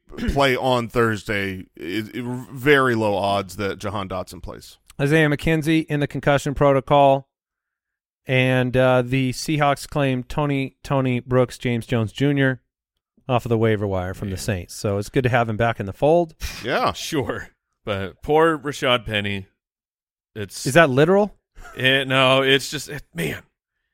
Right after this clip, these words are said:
Speaker 2: I'm sorry.
Speaker 3: He's, he's so good, and his body does not want to play football.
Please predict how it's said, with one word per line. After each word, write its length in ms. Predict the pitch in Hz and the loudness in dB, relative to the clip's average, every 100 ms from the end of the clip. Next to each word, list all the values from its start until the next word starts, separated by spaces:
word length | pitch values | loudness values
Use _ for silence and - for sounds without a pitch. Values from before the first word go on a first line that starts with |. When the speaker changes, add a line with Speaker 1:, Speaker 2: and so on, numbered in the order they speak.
| _ _ | _ _
Speaker 2:
I'm 180 | 147 127 | -2 -2
sorry. 360 | - 104 87 87 | -2 -4 -4 -10
Speaker 3:
He's, 560 | - 185 - - - - | -4 -2 -2 -4 -6 -12
he's 260 | - 127 117 | -14 -12 -10
so 480 | - - 156 156 180 | -10 -6 0 2 2
good, 460 | 143 139 117 113 _ _ - | 4 4 4 -2 _ _ -18
and 80 | 95 | -12
his 160 | 104 | -10
body 420 | 90 123 127 135 135 | -4 0 2 0 -4
does 220 | 120 107 | -8 -4
not 260 | 117 127 | -4 -4
want 200 | 110 117 | -6 -8
to 100 | - | -10
play 220 | 107 107 101 | -12 -8 -8
football. 520 | - 92 - 71 | -8 -14 -14 -18